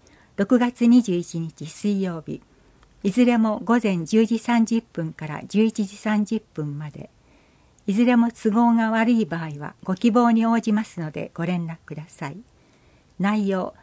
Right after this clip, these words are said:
病院概要、給与などの処遇、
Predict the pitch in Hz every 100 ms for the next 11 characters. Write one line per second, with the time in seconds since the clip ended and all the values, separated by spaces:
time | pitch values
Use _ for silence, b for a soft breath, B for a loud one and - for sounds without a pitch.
0 | b b 185 233 240 240 233 226 226 190
1 | 151 - - b b b - 262 226 180
2 | 160 156 143 160 - 175 170 165 156